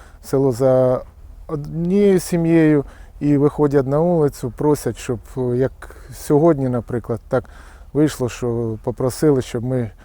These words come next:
Приїхали, привезли одну сім'ю і потім повернулися знову в це ж село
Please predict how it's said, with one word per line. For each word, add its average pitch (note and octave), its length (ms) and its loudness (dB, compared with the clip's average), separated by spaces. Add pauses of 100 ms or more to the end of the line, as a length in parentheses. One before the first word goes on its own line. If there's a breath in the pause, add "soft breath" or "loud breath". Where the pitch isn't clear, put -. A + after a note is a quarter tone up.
(440 soft breath)
Приїхали, C3 800 2
привезли C3 640 2 (100)
одну G3 240 4
сім'ю E3 400 0
і C#3 40 0
потім C3+ 380 -2
повернулися C3+ 680 0
знову B2+ 300 -2
в A2 40 -8
це C3 160 -2
ж - 140 -8
село D3+ 340 0